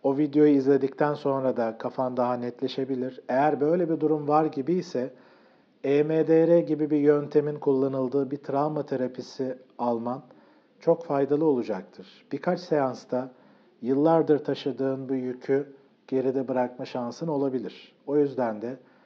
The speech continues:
bu konuda bilgi alıp adım atabilirsin. Buraya kadar videonun tamamını izlediysen tebrik ediyorum seni. Sorunlarını çözümleme konusunda oldukça bilinçlisin ve elini taşın altına koyuyorsun ve kararlısın.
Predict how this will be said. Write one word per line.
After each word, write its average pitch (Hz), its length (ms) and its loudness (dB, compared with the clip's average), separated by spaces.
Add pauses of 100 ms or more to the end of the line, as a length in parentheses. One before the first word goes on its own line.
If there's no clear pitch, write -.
(260)
bu 151 100 -6
konuda 127 520 -2
bilgi 123 340 -2
alıp 120 320 -4 (180)
adım 131 340 -4 (260)
atabilirsin. 139 640 -6 (440)
Buraya 233 300 12
kadar 170 380 6 (340)
videonun 175 500 6
tamamını 170 580 4
izlediysen 160 760 2
tebrik 175 340 4
ediyorum 147 380 2
seni. - 200 -14 (180)
Sorunlarını 165 760 6
çözümleme 160 580 2
konusunda 147 520 0
oldukça 147 720 2 (280)
bilinçlisin 143 680 -2 (520)
ve 139 120 6
elini 147 400 2
taşın 151 280 0
altına 143 400 0
koyuyorsun 143 720 0
ve 143 80 -4
kararlısın. 156 680 0